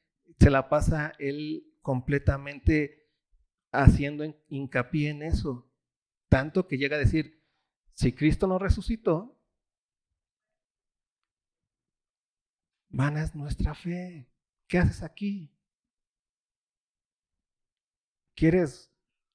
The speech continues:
mejorar tu vida? Entonces, pues, vete con los, con los optimistas", ¿no?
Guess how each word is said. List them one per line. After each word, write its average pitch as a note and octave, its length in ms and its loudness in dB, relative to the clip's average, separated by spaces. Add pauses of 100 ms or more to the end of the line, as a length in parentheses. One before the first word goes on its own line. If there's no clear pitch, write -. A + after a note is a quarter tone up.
(220)
mejorar C#3+ 500 0
tu F#3 120 0
vida? G3 320 -4
Entonces, D#3+ 500 -10
pues, C3+ 140 -12
vete D3+ 320 -6
con B2+ 240 -8
los, - 580 -16 (1300)
con A#2 300 -6
los A2 320 -10
optimistas", C3+ 1000 -8 (340)
¿no? G3 340 -14